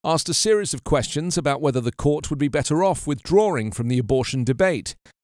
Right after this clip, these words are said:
and letting states decide. Abortion would soon become illegal or severely restricted in roughly half the states if Roe and Casey are overturned,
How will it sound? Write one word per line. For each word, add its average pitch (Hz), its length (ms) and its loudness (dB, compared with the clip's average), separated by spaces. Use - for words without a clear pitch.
and 120 120 -2
letting 120 260 0
states - 500 -2
decide. 110 720 -2
Abortion 156 560 0
would 151 140 -4
soon 180 280 0
become 151 420 -2
illegal 160 720 0
or 120 180 0
severely 135 460 -2
restricted 127 640 -2
in 160 120 -2
roughly 160 300 0
half 190 380 0
the - 80 -6
states - 640 -2
if 151 160 -2
Roe 160 200 2
and 180 140 -4
Casey 151 400 0
are 147 120 2
overturned, 131 840 0